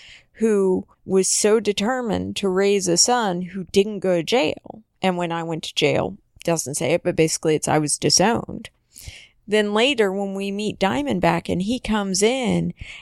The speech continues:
and he's doing not quite the flamboyant preacher tone, but a bit of the, "I might as well be up at the pulpit quoting the Bible." And I'm like, "That sounds like the son the preacher <laughs> wanted to raise.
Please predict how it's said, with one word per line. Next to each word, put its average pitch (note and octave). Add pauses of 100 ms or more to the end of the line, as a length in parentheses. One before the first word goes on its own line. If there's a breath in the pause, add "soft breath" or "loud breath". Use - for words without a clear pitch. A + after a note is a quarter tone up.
(140 loud breath)
and F#3
he's G#3+
doing G3+
not -
quite B3 (100)
the G#3
flamboyant G#3+
preacher A3+
tone, G#3+
but F#3+
a F#3+
bit A3
of F#3+
the, G3+
"I F3 (180)
might G3
as G3
well F#3+
be F#3+
up G3
at G3+
the -
pulpit -
quoting A3+
the F3
Bible." A#3+ (220)
And G#3
I'm G#3+
like, G3+
"That -
sounds G3+
like F#3+
the F3+
son G3
the F3
preacher D4
<laughs> -
wanted F#3+
to E3+
raise. D3